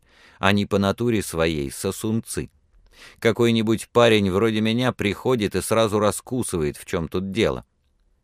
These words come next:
Мне предоставлялся выбор. Я мог пойти в стадо сосунцов или в стадо грабителей. Как сосунец я не выигрываю. Даже крошки хлеба выхватываются из моего рта грабителями.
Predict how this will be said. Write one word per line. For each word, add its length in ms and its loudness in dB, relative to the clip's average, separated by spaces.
Мне 340 0
предоставлялся 920 -2
выбор. 500 -6
Я 240 2
мог 220 -2
пойти 420 2
в 60 -10
стадо 420 -2
сосунцов 840 -4
или 200 0
в 80 -6
стадо 360 -2
грабителей. 680 -2
Как 180 0
сосунец 640 0
я 260 2
не 160 -2
выигрываю. 920 -4
Даже 320 2
крошки 420 0
хлеба 380 0
выхватываются 880 -2
из 160 -2
моего 360 0
рта 260 0
грабителями. 800 -2